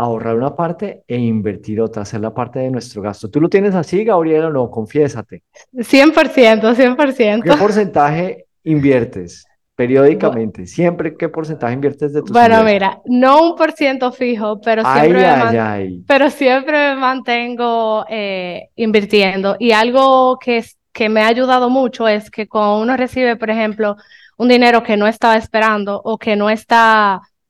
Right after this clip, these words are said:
Speaker 2: eh, vamos a decir, como un, como el doble sueldo, una bonificación, etcétera, es excelente momento para invertir. Por ejemplo, hay personas que reciben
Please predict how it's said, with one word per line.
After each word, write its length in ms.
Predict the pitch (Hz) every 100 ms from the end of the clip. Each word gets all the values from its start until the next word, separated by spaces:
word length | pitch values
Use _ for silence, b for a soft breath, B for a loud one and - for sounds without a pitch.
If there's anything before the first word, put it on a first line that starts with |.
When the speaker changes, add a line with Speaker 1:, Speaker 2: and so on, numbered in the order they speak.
| _
Speaker 2:
eh, 440 | 220 202 190 175 - _
vamos 160 | 208 208
a 20 |
decir, 220 | 202 202
como 240 | - 208 196
un, 160 | 190 -
como 220 | - 208
el 80 | 196
doble 260 | 196 185 190
sueldo, 640 | 196 220 208 202 202 202
una 160 | 196 196
bonificación, 1200 | 196 190 185 180 190 - 208 202 202 202 196 196
etcétera, 680 | - 202 - 214 190 185 185 B B -
es 300 | 233 240 _
excelente 540 | 247 247 233 220 254 269
momento 400 | 233 233 240 220
para 180 | 214
invertir. 540 | 202 196 185 - 180 180
Por 160 | 208 202
ejemplo, 340 | 208 202 208
hay 140 | 202
personas 640 | 202 233 214 254 247 226 220
que 140 | 208
reciben 480 | 202 190 202 196 196